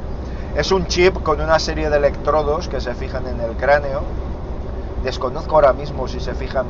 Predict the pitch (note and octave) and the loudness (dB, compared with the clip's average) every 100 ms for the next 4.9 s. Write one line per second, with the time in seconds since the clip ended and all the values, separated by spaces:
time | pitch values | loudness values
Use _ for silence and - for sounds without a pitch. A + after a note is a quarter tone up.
0 | - D3+ C#3+ C#3+ B2 D3 - E3 A#2 - | -4 -4 -4 0 0 0 -4 -4 -4 -4
1 | A2+ B2+ A#2+ A#2+ B2+ B2+ A2+ G#2 F#2 - | -4 -4 -2 -4 -2 -2 -2 -2 -4 -4
2 | - F#2 F2 - - - - - - - | -6 -6 -6 -8 -8 -8 -8 -6 -6 -8
3 | - - - - - - D3 D3 D3+ E3+ | -8 -8 -8 -8 -8 -2 0 2 2 2
4 | D#3 D3 - E3 E3 D#3+ - D#3+ | 0 -2 -2 -2 0 0 -2 -4